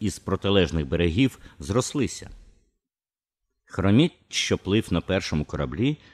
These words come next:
не сходив із капітанського містка. На щоглі в кошику сидів лоцман, чорношкірий нубієць. Його команди роздавалися кожні півхвилини. Він теж нервував.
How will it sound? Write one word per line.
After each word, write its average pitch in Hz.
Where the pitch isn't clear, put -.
не 90
сходив 147
із 92
капітанського 85
містка. -
На 82
щоглі 110
в -
кошику -
сидів 131
лоцман, 80
чорношкірий 113
нубієць. 67
Його 95
команди 101
роздавалися 92
кожні 92
півхвилини. 80
Він 104
теж 95
нервував. 90